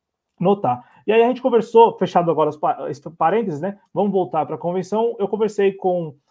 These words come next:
o presidente do diretório estadual aqui do P T, o Luiz Marinho, é, a respeito, claro, é, dos próximos passos,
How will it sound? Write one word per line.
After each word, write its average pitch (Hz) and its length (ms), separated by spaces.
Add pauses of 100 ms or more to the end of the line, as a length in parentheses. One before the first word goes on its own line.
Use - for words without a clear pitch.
(120)
o 160 720
presidente 165 520
do 156 100
diretório 147 540
estadual 139 720
aqui 139 240
do 135 100
P 131 160
T, 165 220
o 170 40
Luiz 143 220
Marinho, 170 480 (280)
é, 135 680
a 143 100
respeito, 151 540
claro, 143 380
é, 127 200
dos - 160
próximos 139 400
passos, 170 480